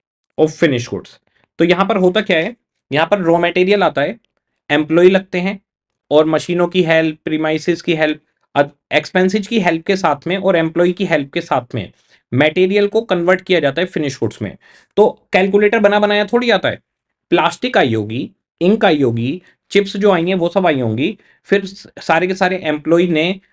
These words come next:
मशीन्स के ऊपर काम किया होगा और इसको एक कैलकुलेटर की शेप दी होगी। तो हमारे पास फैक्ट्री के अंदर रॉ मटेरियल आता है, उसके ऊपर लेबर और, और एक्सपेंसेस ये दोनों मिलकर काम करते हैं और इसको फिनिश गुड्स में कन्वर्ट कर देते हैं। अब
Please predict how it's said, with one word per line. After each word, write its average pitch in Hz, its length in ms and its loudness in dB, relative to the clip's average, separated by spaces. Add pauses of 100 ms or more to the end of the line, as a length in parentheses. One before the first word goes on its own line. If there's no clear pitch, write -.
(120)
मशीन्स 185 420 2
के 196 100 2
ऊपर 180 200 2
काम 143 240 0
किया 143 180 0
होगा 147 300 0 (120)
और 185 120 2
इसको 185 200 -2
एक 208 140 -4
कैलकुलेटर 151 500 0
की 175 120 -4
शेप - 300 -2 (260)
दी 143 160 2
होगी। 98 320 0 (400)
तो 180 80 2
हमारे 170 340 0
पास 190 320 0
फैक्ट्री 185 360 -4
के 180 80 0
अंदर 175 200 0
रॉ 165 140 2
मटेरियल 165 440 2
आता 175 160 -2
है, 233 160 -4 (440)
उसके 185 420 2
ऊपर 190 260 2
लेबर 156 520 2 (280)
और, 208 280 2 (160)
और 175 340 0
एक्सपेंसेस 165 640 -2 (100)
ये 147 160 2
दोनों 180 280 2
मिलकर 196 280 2
काम 170 220 -2
करते 143 260 -4
हैं 196 80 0
और 190 80 2
इसको 170 200 -4
फिनिश 165 260 -4
गुड्स 131 200 -2
में 220 180 -2 (300)
कन्वर्ट 143 320 2
कर 113 140 -2
देते 95 240 -8
हैं। 85 140 -14 (600)
अब 233 340 4